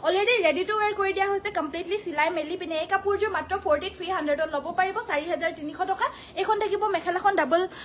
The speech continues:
আ, বিচনী ঘাই থাকিব আৰু ব্লাউজৰ পিচটো থাকিব। ব্লাউজৰ হাতত খুবেই সুন্দৰকৈ হেভিকৈ ফুল বৈ দিছে। যদি পচন্দ হৈছে WhatsApp কৰিব,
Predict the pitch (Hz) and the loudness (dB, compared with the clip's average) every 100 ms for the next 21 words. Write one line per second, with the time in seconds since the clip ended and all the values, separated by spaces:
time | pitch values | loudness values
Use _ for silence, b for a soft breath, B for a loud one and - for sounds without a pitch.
0 | - 277 302 339 339 - 330 330 302 370 | 0 0 0 -4 -8 -10 -12 -12 -12 -6
1 | 415 370 302 294 294 349 370 370 403 403 | -4 -4 -2 0 2 0 0 -2 0 -2
2 | 392 - 302 285 277 349 320 359 - 349 | 0 -2 2 2 4 0 0 -2 -2 -6
3 | - 415 440 381 349 349 370 359 294 311 | 0 0 2 0 4 4 4 -2 -4 -6
4 | 349 466 B B - 403 415 415 302 262 | -2 -2 B B 0 6 6 6 4 2
5 | 254 247 277 277 392 370 403 427 440 359 | -2 -2 0 -2 -2 -4 -4 -2 0 0
6 | - 403 403 403 | 0 -4 0 0